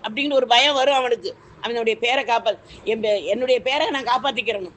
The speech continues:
அப்படின்னு அடிக்கடி சொல்லுவோம்ல, நேசிப்பான்.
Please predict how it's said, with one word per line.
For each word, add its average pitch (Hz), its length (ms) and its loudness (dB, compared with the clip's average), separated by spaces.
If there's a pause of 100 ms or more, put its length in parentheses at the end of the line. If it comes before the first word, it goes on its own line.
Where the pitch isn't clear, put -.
அப்படின்னு 247 280 -4
அடிக்கடி 247 300 -4
சொல்லுவோம்ல, 240 500 -2 (720)
நேசிப்பான். 233 480 -8